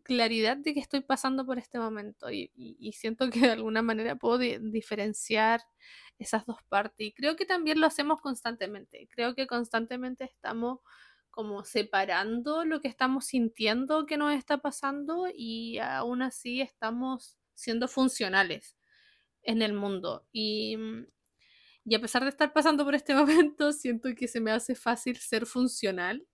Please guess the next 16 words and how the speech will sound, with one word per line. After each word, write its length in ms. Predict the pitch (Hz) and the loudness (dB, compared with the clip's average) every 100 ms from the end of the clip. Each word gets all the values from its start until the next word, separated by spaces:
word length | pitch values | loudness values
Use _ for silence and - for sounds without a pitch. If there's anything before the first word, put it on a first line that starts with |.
| _ _ _ _ _ _ _ _ _ - | _ _ _ _ _ _ _ _ _ 0
en 160 | 240 254 | 4 4
este 180 | - | 4
espacio 400 | 285 - 262 277 | 2 2 0 2
del 200 | 269 254 | 2 2
podcast, 760 | 254 247 - - 302 320 - - _ _ _ _ | -2 -4 -4 0 2 0 -10 -20 _ _ _ _
em, 800 | 226 220 220 220 220 226 233 254 381 _ _ _ _ _ _ _ | -6 -4 -6 -8 -8 -8 -8 -10 -16 _ _ _ _ _ _ _
por 160 | 226 214 | -2 2
ciertos 480 | - 254 269 262 | 4 4 4 -2
compromisos 800 | - 247 240 226 214 226 247 262 | 0 0 2 0 2 0 0 -4
que 180 | - 254 | -4 0
he 60 | 233 | 2
adquirido 880 | 233 - - 220 202 208 233 277 294 _ _ _ _ _ _ | 0 -4 -4 -2 -2 -2 -2 -4 -10 _ _ _ _ _ _
ya 880 | 220 196 233 240 240 247 247 247 240 | -10 -2 2 4 4 2 0 0 -4
con 440 | _ 240 226 226 233 | _ -2 -2 0 0
la 120 | 220 | 0
vida, 400 | 214 196 175 | 2 0 -2